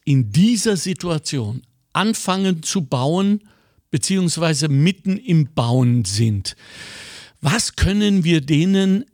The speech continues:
sagen? Denn ich kann mir vorstellen, da sind einige doch allein von den Ressourcen,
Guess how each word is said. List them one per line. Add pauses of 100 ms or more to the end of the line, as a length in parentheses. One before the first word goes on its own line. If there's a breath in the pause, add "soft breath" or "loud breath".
(100)
sagen?
Denn
ich
kann
mir
vorstellen,
da
sind
einige
doch (260)
allein
von
den
Ressourcen,